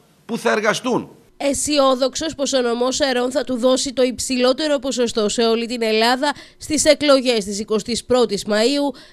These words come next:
Speaker 2: δήλωσε ο αρχηγός της Ελληνικής Λύσης, Κυριάκος Βελόπουλος, ο οποίος μάλιστα ανέφερε πως με τους Μακεδόνες και δι' με τους Σεραίους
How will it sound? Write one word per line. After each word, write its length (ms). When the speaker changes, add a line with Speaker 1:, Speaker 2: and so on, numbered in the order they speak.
Speaker 2:
δήλωσε 600
ο 140
αρχηγός 520
της 120
Ελληνικής 480
Λύσης, 340
Κυριάκος 560
Βελόπουλος, 720
ο 140
οποίος 440
μάλιστα 440
ανέφερε 540
πως 200
με 160
τους 100
Μακεδόνες 760
και 160
δι' 180
με 140
τους 200
Σεραίους 560